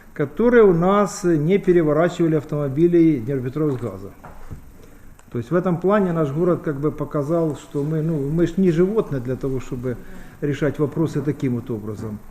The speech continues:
Э, тем не менее, люди, э, возмущены тем, что есть противоречие между желанием людей, которые являются собственниками квартир в многоквартирном доме,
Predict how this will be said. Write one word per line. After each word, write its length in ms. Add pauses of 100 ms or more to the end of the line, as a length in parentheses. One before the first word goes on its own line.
(440)
Э, 380
тем 140
не 120
менее, 420
люди, 480
э, 300
возмущены 800
тем, 300
что 540
есть 320
противоречие 800
между 320
желанием 640
людей, 320
которые 480
являются 460
собственниками 640
квартир 440
в 40
многоквартирном 760
доме, 340